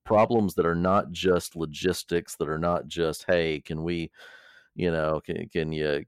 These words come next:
can you sweep the floor? Can you take the trash?" Not that kind of stuff.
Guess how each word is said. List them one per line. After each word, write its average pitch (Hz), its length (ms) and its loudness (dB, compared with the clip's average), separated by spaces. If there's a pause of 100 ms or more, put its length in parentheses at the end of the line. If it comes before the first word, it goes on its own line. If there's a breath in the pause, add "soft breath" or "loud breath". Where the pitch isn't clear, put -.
(140)
can 78 160 -6
you 76 80 -6
sweep 92 380 -4
the - 100 -8
floor? 95 500 4
Can 87 120 -6
you 80 40 -2
take 82 160 -2
the 80 80 -2
trash?" 92 240 2
Not 98 220 2
that 82 180 0
kind 73 160 -8
of - 80 -8
stuff. - 460 -8